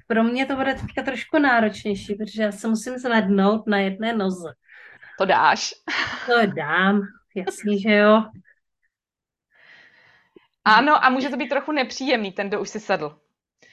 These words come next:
Speaker 2: Pokud by to
Speaker 1: Aha.
Speaker 2: bylo
Speaker 1: Tak,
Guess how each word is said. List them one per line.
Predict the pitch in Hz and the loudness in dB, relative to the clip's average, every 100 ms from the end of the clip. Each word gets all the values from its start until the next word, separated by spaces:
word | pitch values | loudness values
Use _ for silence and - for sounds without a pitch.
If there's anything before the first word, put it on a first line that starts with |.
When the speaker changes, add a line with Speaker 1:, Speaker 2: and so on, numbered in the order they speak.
| - _ _ _ _ _ - | -20 _ _ _ _ _ -6
Speaker 2:
Pokud | 214 269 | -2 -2
by | 233 294 | -2 0
to | 302 | 2
Speaker 1:
Aha. | 254 | 4
Speaker 2:
bylo | 294 - - _ _ _ _ _ _ _ _ _ _ _ _ _ _ _ _ _ | 4 2 0 _ _ _ _ _ _ _ _ _ _ _ _ _ _ _ _ _
Speaker 1:
Tak, | 151 151 339 240 | -12 -6 -4 -6